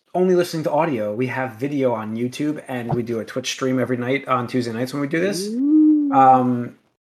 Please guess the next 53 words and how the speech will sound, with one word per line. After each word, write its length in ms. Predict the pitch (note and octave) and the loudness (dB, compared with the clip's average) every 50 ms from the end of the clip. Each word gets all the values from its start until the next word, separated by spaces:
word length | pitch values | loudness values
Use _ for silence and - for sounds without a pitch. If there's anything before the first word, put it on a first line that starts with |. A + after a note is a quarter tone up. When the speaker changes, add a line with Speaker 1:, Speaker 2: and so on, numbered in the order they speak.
| _ _ - | _ _ -8
Speaker 1:
and 180 | C#3+ C3+ C3 C3 | -4 -2 0 0
it's 120 | B2+ A#2+ | 0 0
video 200 | A#2+ C#3+ D3 E3 | 0 0 2 2
streaming, 380 | E3 - - D3+ D3+ E3+ F3 E3 | 0 0 0 -2 -2 0 0 0
and, 180 | C3+ C#3 C3+ | -2 -2 -2
and 140 | C#3 C3 B2+ | -2 0 0
Mike's 180 | B2+ B2+ B2+ - | 0 0 0 0
got 120 | D3 B2+ | 2 2
himself 420 | C3 C3+ C3 B2+ - C#3 B2+ B2+ C3+ | 2 2 2 0 0 0 0 0 0
a 20 | |
little 140 | C3 B2 A#2+ | 0 0 0
co-, 260 | - - - B2 - - _ _ _ _ - | -2 -8 -10 -12 -12 -14 _ _ _ _ 2
Batman 340 | E3 D3+ - D#3+ D#3+ D3+ | 4 4 2 0 -2 -2
comic 320 | D3+ - D#3 D3 D3 C3+ - | -2 0 -2 -2 -2 -2 -2
collection 320 | - C3+ B2+ B2+ - C3 | 0 0 0 0 -2 -4
on 80 | B2 B2 | -4 -4
the 60 | B2 | -4
wall 220 | A#2+ A2+ G#2+ A2 | -4 -2 -2 -2
behind 200 | A2 A2 A2+ A#2+ | -4 -4 -6 -6
him. 80 | C3+ C#3 | -4 -2
I 40 | A#2+ | 0
like 140 | B2 C3 B2 | 0 0 -2
the 80 | B2+ | -4
setup. 380 | B2 - G#2+ G#2 C3+ D3 - _ _ _ _ _ - | -4 -4 -2 -2 -2 -4 -6 _ _ _ _ _ -4
Very 180 | - B2 B2 A#2+ | -2 -2 0 -2
nice. 360 | G#2+ G#2+ B2 B2+ - - _ _ _ _ _ _ _ _ _ _ _ _ _ - | -2 -6 -10 -12 -14 -16 _ _ _ _ _ _ _ _ _ _ _ _ _ -8
Um, 440 | G#2+ A2 A#2 A#2 A2 G#2+ G#2+ G#2+ G2+ | -6 -6 -6 -6 -8 -10 -12 -12 -10
so 180 | - - C#3 C3+ | -4 0 2 2
yeah. 260 | D3 G#3 A#3 D#3 - - - - - _ _ _ - | 4 2 2 0 -2 -6 -18 -20 -20 _ _ _ 2
Uh, 180 | F3 F3 F3 E3+ | 4 4 4 6
guys, 200 | F#3+ F#3+ F3+ F3 | 6 4 4 4
this 140 | A#3 - | 2 -2
is 120 | - - - | -6 -6 -4
five 240 | - F3+ F#3 F#3 E3+ | -2 0 0 0 0
ninety-six 840 | F3 E3+ E3+ D#3+ C#3+ - - - F3+ - - - - - - _ _ - | -2 -4 -4 -4 -6 -6 -6 -4 -4 -4 -4 -6 -10 -10 -12 _ _ 2
of 200 | E3+ F3+ F#3 D#3+ | 2 4 4 2
the 80 | E3 | 2
Movie 240 | E3 E3 E3 D#3+ F3 | 2 2 2 2 2
Cast. 440 | F3 F3+ F3+ F3+ G#3+ - - - - - | 0 0 -2 -2 -4 -6 -8 -14 -12 -8
Uh, 280 | C#3 C#3 C#3 B2+ B2+ B2+ | -6 -4 -4 -2 -4 -4
we 100 | C#3 D#3 | -4 -6
are 40 | D#3 | -6
gonna 200 | C#3+ D#3+ D3 C#3+ | -6 -6 -8 -8
start 180 | C#3 - D3 D3 | -6 -6 -6 -4
reminding 340 | C3+ B2 B2 B2 C3 C3+ C3 | -4 -4 -2 -2 -2 -2 0
you 60 | C3 | 0
guys 180 | B2+ B2 A#2+ | 0 0 0
weekly 300 | A2+ A#2+ B2 - B2+ B2 | -2 -2 -4 -2 -4 -6
at 80 | A#2 A#2 | -4 -4
this 120 | C3 B2 - | -6 -8 -8
point 240 | - - B2 B2 B2 | -6 -6 -6 -4 -2
that 80 | A#2+ | -2
our 180 | A2+ A2 A2+ | -2 -4 -4